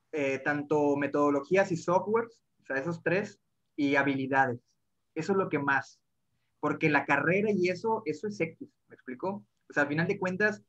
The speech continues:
eh, pongámonos en un, en un ejemplo, eh, la ingeniería que hayas estudiado no importa. <laughs> Este, a final de cuentas, o sea, obviamente si te dediques a lo mismo, pues excelente, ¿verdad? Pero lo que importa es las habilidades que tienes.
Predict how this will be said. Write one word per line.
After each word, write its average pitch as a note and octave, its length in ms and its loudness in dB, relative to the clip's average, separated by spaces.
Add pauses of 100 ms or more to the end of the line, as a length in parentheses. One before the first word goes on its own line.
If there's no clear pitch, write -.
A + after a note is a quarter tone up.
(340)
eh, C#3+ 220 0
pongámonos G3 500 0
en F3+ 80 0
un, F#3 420 0
en C#3+ 160 -6
un E3 200 0
ejemplo, F3 580 -2 (300)
eh, A#2+ 440 -2
la C3+ 120 0
ingeniería D#3 420 2
que G3+ 60 2
hayas G3+ 160 6
estudiado E3+ 360 4
no F3 60 2
importa. D#3+ 540 -2
<laughs> - 280 -16 (500)
Este, - 180 -4
a C#3 60 2
final C#3+ 200 0
de F3+ 100 0
cuentas, E3+ 480 4
o D3+ 120 -8
sea, D#3+ 80 4
obviamente F3 340 2
si - 100 -8
te D#3 100 0
dediques C#3+ 340 0
a - 20 2
lo D#3 80 2
mismo, D3+ 180 -2
pues - 220 -14
excelente, C#3+ 560 -2
¿verdad? D3+ 400 2
Pero C3+ 380 4
lo C3 180 0
que C3+ 80 -6
importa F3 400 0
es F#3 160 2
las F#3+ 160 0
habilidades C3+ 400 0
que - 80 -10
tienes. A2+ 260 -10